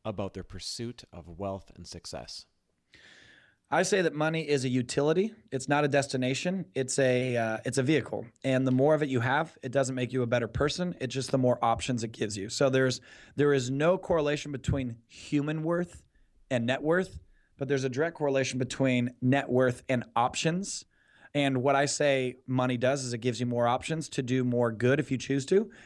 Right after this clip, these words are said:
Speaker 2: It also gives you more options to be a bigger dickhead if you're already one. <laughs> So it's kind of a magnifying glass. And if you're somebody listening to this who knows that if you no longer had to worry about time or money and that you were financially set and owned your time, that you would spend some of your time and some of your money giving back to someone in some way,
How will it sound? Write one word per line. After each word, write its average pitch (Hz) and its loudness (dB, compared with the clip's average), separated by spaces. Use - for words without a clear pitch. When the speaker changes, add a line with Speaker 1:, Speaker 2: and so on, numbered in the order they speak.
Speaker 2:
It 151 0
also 220 4
gives 196 2
you 170 0
more 151 2
options 143 -2
to 127 -6
be 135 0
a 123 2
bigger 120 0
dickhead 117 0
if 104 -8
you're 104 -2
already 120 4
one. 139 2
<laughs> - -14
So 131 2
it's 139 -4
kind 175 2
of 139 0
a 135 2
magnifying 135 -4
glass. 117 -4
And 139 -4
if 123 -8
you're 147 2
somebody 143 0
listening 139 -2
to 120 2
this 120 0
who 120 4
knows 131 4
that 123 0
if 123 -2
you 135 0
no 131 2
longer 131 0
had 127 2
to 123 -2
worry 123 2
about 117 -2
time 131 0
or 117 0
money 139 -2
and 135 2
that 120 2
you 131 4
were 120 6
financially 131 0
set - 2
and 117 -6
owned 135 0
your 120 2
time, 139 -2
that 139 0
you 139 2
would 131 2
spend 131 -2
some 143 -2
of 139 -2
your 135 -2
time 131 -4
and 120 -6
some 135 -2
of 139 0
your 131 2
money 127 0
giving 127 0
back 123 0
to 127 -8
someone 127 0
in 117 -2
some 123 -2
way, 120 2